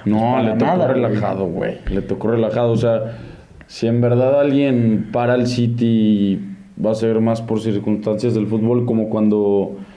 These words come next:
Speaker 2: el Madrid eliminó al, al City que por, eh, como nivel futbolístico, si se podrá decir
Speaker 1: Ujú.
Speaker 2: así, güey. O sea, porque, no mames, una puta planadora.
Speaker 1: O lo mismo que les pasó, eh,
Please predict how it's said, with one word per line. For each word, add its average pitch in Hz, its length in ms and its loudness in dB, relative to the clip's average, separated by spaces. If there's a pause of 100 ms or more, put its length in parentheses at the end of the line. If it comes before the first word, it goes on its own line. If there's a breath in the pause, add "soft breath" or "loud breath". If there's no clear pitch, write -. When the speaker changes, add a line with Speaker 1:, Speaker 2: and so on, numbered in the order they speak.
(160 loud breath)
Speaker 2:
el 98 140 0
Madrid 104 260 0
eliminó 107 520 0
al, 101 300 0 (600 loud breath)
al 104 160 -2
City 120 320 0
que 117 100 -2
por, 92 580 -2
eh, - 380 -10
como 104 380 -4
nivel 113 260 0
futbolístico, 117 560 -2
si - 100 -6
se 113 120 -4
podrá 104 260 0
decir 151 200 0
Speaker 1:
Ujú. 185 80 2
Speaker 2:
así, 139 180 0
güey. 117 220 -2
O - 600 -20
sea, 107 200 -2
porque, 95 560 -6 (260)
no - 80 -8
mames, 90 580 -10
una 104 300 -2
puta 104 340 -4
planadora. 101 680 -2 (1500 loud breath)
Speaker 1:
O 131 60 2
lo 135 120 2
mismo 160 420 0
que 170 80 0
les 135 160 2
pasó, 135 1000 0
eh, - 280 -4